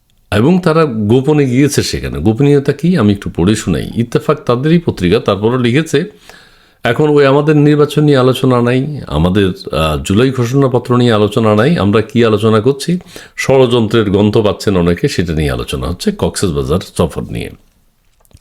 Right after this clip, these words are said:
নেতাদের কক্সবাজারে অবকাশ যাপনের সিসিটিভি ফুটেজ ফাঁস হওয়ায়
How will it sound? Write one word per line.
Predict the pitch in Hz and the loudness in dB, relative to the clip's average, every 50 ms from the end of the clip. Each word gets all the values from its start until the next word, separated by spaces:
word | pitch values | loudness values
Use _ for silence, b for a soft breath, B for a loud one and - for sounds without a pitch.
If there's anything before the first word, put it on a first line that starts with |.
| b b b b b b b b b b b b b - | b b b b b b b b b b b b b -2
নেতাদের | 78 101 117 131 139 139 - 180 175 185 190 185 180 - - - _ | 2 2 4 4 4 2 2 2 2 4 2 2 0 -4 -10 -6 _
কক্সবাজারে | - 123 123 - - 175 165 147 139 139 135 131 131 131 131 | -2 -2 0 0 0 0 0 2 2 2 2 4 4 4 2
অবকাশ | 117 95 90 98 98 90 - 104 101 95 | 2 2 2 2 0 2 2 0 0 0
যাপনের | 87 82 82 95 95 90 - 95 98 98 92 | -2 -2 0 0 0 0 2 2 2 2 2
সিসিটিভি | 87 - - - 98 95 - 110 - 104 101 101 | 0 -2 -2 -2 -2 -2 -2 -2 -2 0 0 -2
ফুটেজ | 90 - - 92 87 - 107 104 104 - - - _ | -2 -4 -4 -4 -2 0 0 0 -2 -6 -10 -14 _
ফাঁস | - 95 107 117 - - - | -2 0 0 0 -2 -2 -4
হওয়ায় | 90 67 57 53 50 - | -4 -4 -4 -6 -10 -12